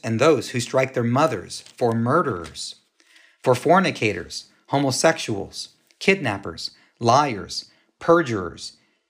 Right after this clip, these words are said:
and whatever other thing that is opposed to the healthy teaching, according to the gospel of the glory of the blessed God, with which I was entrusted. I give thanks to him who empowers me,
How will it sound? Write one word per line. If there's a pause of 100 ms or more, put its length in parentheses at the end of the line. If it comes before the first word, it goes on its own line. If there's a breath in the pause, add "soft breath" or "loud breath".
(140)
and
whatever
other
thing
that
is
opposed
to
the
healthy
teaching, (640 soft breath)
according
to
the
gospel
of
the
glory
of
the
blessed
God, (560 soft breath)
with
which
I
was
entrusted. (1000 loud breath)
I
give
thanks
to
him
who
empowers
me,